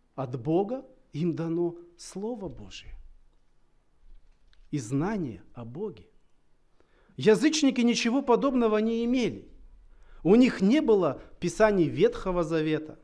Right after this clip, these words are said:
поэтому они и не имели возможности познать живого Бога. Это и сейчас отличает язычников от нас, верующих людей.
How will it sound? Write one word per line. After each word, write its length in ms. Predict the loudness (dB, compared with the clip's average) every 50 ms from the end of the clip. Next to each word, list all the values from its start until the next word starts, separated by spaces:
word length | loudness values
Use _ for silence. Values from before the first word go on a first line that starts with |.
| -20 -20 _ _ _ -20 -18 -8
поэтому 500 | -2 2 4 6 6 6 6 6 4 4
они 260 | 4 4 4 2 2
и 20 | 2
не 180 | 2 2 2
имели 320 | 0 0 0 -2 -2 -4 -4
возможности 840 | -4 -4 -6 -6 -6 -6 -6 -6 -6 -6 -6 -6 -6 -6 -4 -6 -4
познать 600 | 0 0 0 0 2 0 0 0 0 -2 -6 -12 -20 -16 -10 -6
живого 600 | -4 -2 -2 -2 -2 -2 -2 -2 0 2 0 0
Бога. 480 | 0 -2 -2 -2 -2 -2 -6 -8 -12 -14 -18 -20 -20 -20 _ _ -20 _ _ _ _ _ _ _ _ _ _ _ _ _ _ _ _ _ _ _ _ _ _ _ _ _ _ _ _
Это 460 | -4 -4 -4 -4 -4 -6 -10 -10 -12 -20 _ _ _ _ _ _ _ _ _ _ _ -10
и 60 | -8
сейчас 600 | -8 -6 -8 -8 -8 -8 -6 -6 -6 -8 -8 -8
отличает 720 | -10 -10 -8 -10 -10 -8 -6 -4 -2 0 0 0 -2 -2 -8 -20 -20 _ _ _ _ -14
язычников 880 | -10 -6 -4 -4 -4 -4 -4 -8 -8 -8 -8 -8 -8 -8 -8 -10 -16 -16 -18 _ _ _ -12
от 240 | -12 -12 -10 -8 -8
нас, 340 | -6 -6 -6 -8 -12 -18 _ _ -18
верующих 720 | -14 -10 -8 -8 -8 -8 -8 -10 -12 -12 -16 -18 -18 -16 -16
людей. 380 | -14 -14 -14 -14 -16 -18 -20